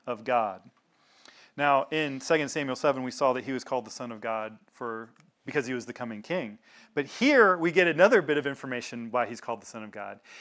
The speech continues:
He's not just the Son of God because he fulfills Second Samuel seven. He does fulfill Second Samuel seven. He will fulfill it in the future even more,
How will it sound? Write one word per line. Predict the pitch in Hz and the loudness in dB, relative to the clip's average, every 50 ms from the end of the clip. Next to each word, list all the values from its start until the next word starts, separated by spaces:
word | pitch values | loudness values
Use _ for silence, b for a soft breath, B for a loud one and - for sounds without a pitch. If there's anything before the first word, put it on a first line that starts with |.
| B B | B B
He's | - 233 226 190 | 4 4 4 6
not | 196 233 277 285 196 | 8 10 10 8 8
just | - 240 220 - | 4 0 0 0
the | 214 - | -2 0
Son | - 214 202 | 2 2 0
of | 185 160 | 2 4
God | 196 180 175 156 | 6 6 8 6
because | 151 160 - - 185 180 - | 4 0 0 0 -2 -2 -2
he | - 165 | -4 -6
fulfills | - - 139 - 214 254 302 247 | -6 -6 0 2 4 4 4 2
Second | - - - 143 147 143 117 | -2 -4 -4 -4 -4 -4 -6
Samuel | - 135 123 117 117 | -8 -8 -8 -8 -10
seven. | 110 - - 120 110 101 110 113 139 b b b b b | -10 -8 -8 -8 -8 -8 -10 -12 -14 b b b b b
He | - 202 | -2 -2
does | 190 143 175 190 - - - | 4 8 10 10 10 8 6
fulfill | - 160 143 - - 123 117 | 0 -2 -2 -2 -4 -6 -6
Second | - - 123 117 113 110 | -6 -8 -10 -10 -10 -10
Samuel | - - 113 110 110 104 104 | -10 -12 -12 -12 -12 -14 -16
seven. | - - 117 110 107 107 104 104 110 _ | -16 -16 -16 -18 -18 -18 -20 -20 -14 _
He | - 165 | -6 -4
will | 160 147 160 226 320 | 0 4 6 6 6
fulfill | 320 - 156 135 - - 123 117 | 4 0 -6 -8 -6 -6 -6 -6
it | 117 - b b b b b b b b b b _ - | -6 -8 b b b b b b b b b b _ -10
in | 156 156 | -8 -8
the | 139 120 | -6 -4
future | - 190 226 - - 139 127 123 127 156 | -2 -2 -2 -2 0 -2 -2 -2 -2 -2
even | - 156 143 143 131 131 | -2 -2 -2 -2 -2 -2
more, | 147 185 175 123 107 101 - | 0 0 0 0 -2 -4 -8